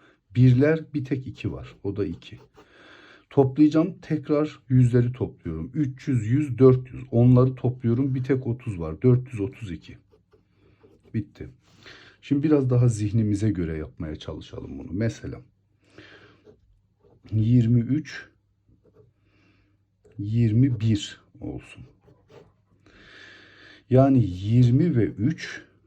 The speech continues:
ve yirmi ve bir çarpılacak. Anlamı bu. Yirmi ile yirmiyi çarpıyorum. İki kere iki, dört, dört yüz. Anladın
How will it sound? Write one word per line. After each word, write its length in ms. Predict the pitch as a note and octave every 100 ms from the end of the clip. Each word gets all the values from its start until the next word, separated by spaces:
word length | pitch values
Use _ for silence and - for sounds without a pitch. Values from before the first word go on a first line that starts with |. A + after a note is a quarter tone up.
| -
ve 340 | A2 B2+ C3 -
yirmi 640 | G2 F#2+ A#2+ B2 A#2+ D3+
ve 300 | C#3 B2+ F2
bir 380 | A2+ C3+ E3 - _ _
çarpılacak. 920 | - A#2 G#2+ - G2+ F#2+ E2+ E2 -
Anlamı 480 | G2+ G#2 G2+ A2+ G2
bu. 140 | F#2 - _ - _ _ _ _ _ _ _ _ _ -
Yirmi 340 | A#2+ C#3 E3
ile 160 | F3 D3
yirmiyi 520 | B2 B2 A#2+ C3 D#3
çarpıyorum. 600 | - G#2 - G2 F2+ F2+
İki 280 | A2 - B2+
kere 240 | C3+ A2+
iki, 400 | F#2+ - G2+ E2
dört, 360 | G#2 C3+ D#3 - - _ _ _ A#2
dört 380 | B2 G#2+ - -
yüz. 140 | - - _
Anladın 380 | - A2+ B2+ D#3+